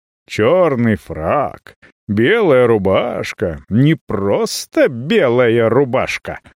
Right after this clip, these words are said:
Она была настолько белой, что грозила выжечь сетчатку глаза.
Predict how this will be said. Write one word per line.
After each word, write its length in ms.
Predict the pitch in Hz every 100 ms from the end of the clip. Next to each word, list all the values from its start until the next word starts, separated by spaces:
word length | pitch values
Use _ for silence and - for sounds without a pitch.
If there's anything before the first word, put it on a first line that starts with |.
| _ _
Она 300 | 101 120 151
была 260 | 147 151 156
настолько 640 | 156 131 - 143 214 233
белой, 400 | 196 185 131 107
что 280 | - - 120
грозила 580 | 110 127 143 143 170 170
выжечь 680 | 147 156 196 185 190 170 -
сетчатку 680 | - 185 - 208 190 202 190
глаза. 560 | 170 220 196 107 98